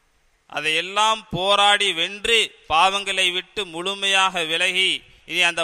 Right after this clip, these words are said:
பாவங்களையே நினைத்து பார்க்காமல் வாழ்வது என்பது உண்மையிலேயே ஒரு பெரிய ஒரு சிரமமான விஷயம். எனவேதான் இஸ்லாம் அதை ஜிஹாத் என்று சொல்கிறது. போரிலே எதிரிகளோடு வெல்வதிருக்கிறதே, அது சின்ன ஜிஹாத்.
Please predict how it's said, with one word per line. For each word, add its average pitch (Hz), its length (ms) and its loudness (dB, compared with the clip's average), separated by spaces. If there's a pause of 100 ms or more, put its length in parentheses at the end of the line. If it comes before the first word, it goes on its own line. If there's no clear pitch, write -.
(120)
பாவங்களையே 196 760 0
நினைத்து 185 500 -2
பார்க்காமல் 185 640 -2
வாழ்வது 165 560 -2
என்பது 151 400 -8 (360)
உண்மையிலேயே 170 580 -2
ஒரு 160 300 -4
பெரிய 202 520 -6
ஒரு 170 260 -6
சிரமமான 170 640 -6
விஷயம். 143 420 -8 (280)
எனவேதான் 160 460 -2
இஸ்லாம் 175 480 -4
அதை 160 180 -4 (160)
ஜிஹாத் 165 360 -2
என்று 151 220 -8
சொல்கிறது. 120 460 -14 (1400)
போரிலே 180 440 0 (140)
எதிரிகளோடு 185 640 -2
வெல்வதிருக்கிறதே, 170 920 -4 (400)
அது 139 240 -8 (180)
சின்ன 180 380 -12
ஜிஹாத். 135 480 -10